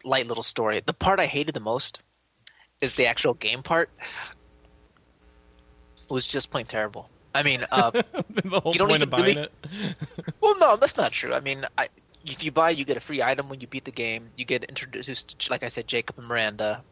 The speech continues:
Speaker 1: I mean, the artwork is great. It's like a little motion comic.
Speaker 2: Mm-hmm.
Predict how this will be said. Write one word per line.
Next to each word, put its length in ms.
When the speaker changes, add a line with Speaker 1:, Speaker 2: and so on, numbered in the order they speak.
Speaker 1:
I 80
mean, 320
the 100
artwork 440
is 140
great. 240
It's 120
like 120
a 40
little 180
motion 320
comic. 500
Speaker 2:
Mm-hmm. 240